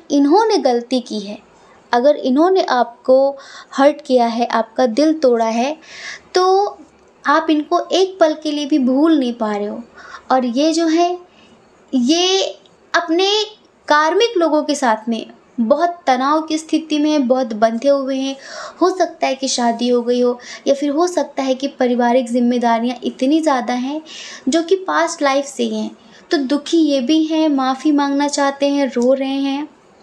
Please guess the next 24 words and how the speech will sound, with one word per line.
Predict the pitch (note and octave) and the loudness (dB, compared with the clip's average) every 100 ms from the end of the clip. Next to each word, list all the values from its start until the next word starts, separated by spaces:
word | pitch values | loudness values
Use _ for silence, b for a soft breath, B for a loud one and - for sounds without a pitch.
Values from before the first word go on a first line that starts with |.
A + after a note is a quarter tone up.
| - _ - - _ _ - _ - _ | -20 _ -20 -20 _ _ -20 _ -20 _
अपने | C4 - D4 | -6 -2 -4
अंतर | - A#3+ A#3+ C#4 | 0 0 0 0
आत्मा | C#4 B3 A#3+ B3+ C4 | 0 0 -2 -4 -4
की | C4+ C4+ C4 B B B - | -4 -6 -6 B B B -2
आवाज़ | B3+ A#3 B3+ B3 | 0 2 0 0
सुनते | - B3 A#3+ C4 | -4 -2 0 0
हैं | C4 C4 | -2 -2
तो | C4 A3+ | 0 0
दिल | C4 B3+ | 0 -2
कहता | B3+ A#3+ B3 | -2 -2 -2
है | B3+ B3+ | 0 -2
कि | B3+ C4 C4 C#4 B B B B B - | -2 -4 -4 -8 B B B B B -4
हटाओ, | A#3+ B3 B3+ | -2 0 0
छोड़ो, | C4+ B3+ A#3+ | 0 0 2
life | B3 A#3+ A#3+ - | 2 0 0 -2
में | A#3+ | -2
आगे | A3+ G#3+ B3+ | -2 -2 -2
बढ़ते | B3 A#3 - A#3+ | -2 -4 -2 -2
हैं। | C4+ - B B - | -2 -8 B B -8
लेकिन | A#3 C4 A#3+ | -2 0 0
जो | C#4+ | -4
और | - B3 D4 D4+ | -2 2 2 2
लोग | B3+ C4 A#3 | 4 2 2
हैं | A3+ A3+ A3+ | -2 -4 -6